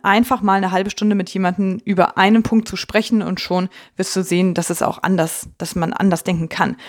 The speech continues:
Manchmal stehen wir uns wirklich selber im Weg. Ich sehe das bei mir, ich sehe das bei anderen. Man kommt manchmal nicht auf neue Gedanken,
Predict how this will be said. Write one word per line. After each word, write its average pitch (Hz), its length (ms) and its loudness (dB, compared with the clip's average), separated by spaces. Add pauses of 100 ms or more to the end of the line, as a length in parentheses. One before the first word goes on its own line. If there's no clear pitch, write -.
(200)
Manchmal 240 240 6
stehen 262 180 4
wir 254 60 8
uns 233 120 2
wirklich 214 300 0
selber 190 240 6
im 175 180 -2
Weg. 143 300 -6
Ich - 120 -16
sehe 190 100 -4
das 185 80 -4
bei 156 120 -4
mir, 247 260 4
ich 180 120 -12
sehe 165 100 -2
das 160 80 -8
bei - 80 -4
anderen. 196 400 0 (380)
Man 196 200 4
kommt 277 320 4
manchmal 202 300 2
nicht 208 180 0
auf 165 140 -6
neue 185 200 2
Gedanken, 190 460 -2